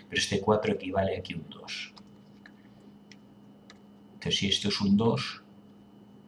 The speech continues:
eh, este dos me dejo uno aquí y el otro co-, equivale a dos a la derecha. Y ahora tengo ya, eh, dos a la derecha, pero es un uno aquí. O sea, de cada dos pasa uno, vamos a hacerlo así.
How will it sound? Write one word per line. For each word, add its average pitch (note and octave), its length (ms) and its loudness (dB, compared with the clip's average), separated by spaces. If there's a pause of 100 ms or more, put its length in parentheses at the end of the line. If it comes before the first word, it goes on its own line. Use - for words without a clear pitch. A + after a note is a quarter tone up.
(1160)
eh, F#2 460 6
este G#2 260 4
dos A2+ 300 8
me G2+ 260 4
dejo - 440 4
uno A2+ 240 6
aquí D3+ 420 6 (560)
y A#2 160 10
el G2+ 100 10
otro A2+ 480 6
co-, - 160 -2
equivale G2+ 460 6
a G2 80 4
dos - 220 -2
a - 60 -8
la - 120 0
derecha. - 420 -8 (300)
Y G2+ 60 2
ahora G#2+ 240 8
tengo G2 280 6
ya, A2 400 6 (300)
eh, F2 400 -2
dos G2 220 2
a G2 40 4
la G2 120 2
derecha, G2+ 360 2
pero - 160 -4 (140)
es F2 320 0
un F#2+ 140 -2
uno - 280 0
aquí. - 240 -16 (360)
O - 20 -14
sea, - 240 -14 (560)
de G2 140 2
cada G#2 180 8
dos B2+ 280 8
pasa - 320 6
uno, D#2 200 -4
vamos G#2 240 0
a - 40 -2
hacerlo F2 260 -2
así. - 260 -2